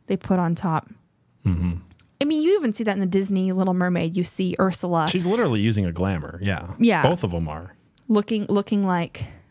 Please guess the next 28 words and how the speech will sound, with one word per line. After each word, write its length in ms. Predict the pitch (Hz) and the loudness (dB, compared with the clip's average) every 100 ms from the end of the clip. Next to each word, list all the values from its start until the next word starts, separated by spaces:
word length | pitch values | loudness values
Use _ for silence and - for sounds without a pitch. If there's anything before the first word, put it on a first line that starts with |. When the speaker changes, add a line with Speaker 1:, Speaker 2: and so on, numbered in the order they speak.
| _ | _
Speaker 1:
looking 240 | 202 208 202 | -4 0 0
like 240 | 180 180 | 0 -2
Ariel, 440 | 170 170 170 175 226 | 0 0 0 -2 0
and 100 | 214 | 2
yeah, 200 | 233 185 | 2 2
and 100 | 185 | 2
then 60 | 180 | 2
Speaker 2:
Mm-hmm. 80 | 180 | 2
Speaker 1:
Ariel 260 | 180 180 180 | 0 0 -2
y-, 120 | - | -6
using 440 | - - 185 185 180 | -8 -4 -2 -2 0
the 60 | |
magic 340 | 175 165 - - | 0 -2 -6 -4
for 140 | 180 | -2
legs. 320 | 175 175 - - - - - - | 0 -2 -6 -16 -16 -14 -2 2
<clears throat> 40 | 180 123 - - - | 2 2 -6 -4 0
It's, 240 | 262 - | 0 -2
it's 120 | 269 277 | -4 0
a, 120 | 262 - - - - - | -2 -2 -8 -10 -8 0
all 340 | 262 302 359 | 2 2 2
of 120 | 311 233 | 0 0
the 100 | 214 | 2
mermaid 640 | 202 196 190 185 180 175 - - _ - | 2 2 0 0 -2 -4 -12 -20 _ -10
stories 760 | - - 220 196 170 175 - - _ _ | -6 -2 0 2 0 -2 -6 -14 _ _
have 460 | - 262 240 226 214 | 0 2 2 0 -2
this 240 | 202 - | -2 -2
idea 480 | 196 196 190 190 180 - | -2 -2 0 0 0 0
of, 360 | 170 196 - | -2 -4 -12